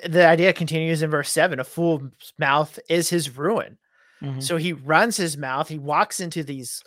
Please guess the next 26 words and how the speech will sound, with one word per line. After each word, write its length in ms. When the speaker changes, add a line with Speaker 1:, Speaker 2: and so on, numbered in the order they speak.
Speaker 1:
fights 520
and 120
strifes 440
and 220
beatings, 640
and 120
it's 120
gonna 180
be 120
what 380
ruins 520
him. 360
Speaker 2:
Yeah. 220
Speaker 1:
In 100
the 200
end, 420
his 280
sna-, 480
his 240
lips 420
are 160
a 80
snare 1040
to 160
his 180
soul. 580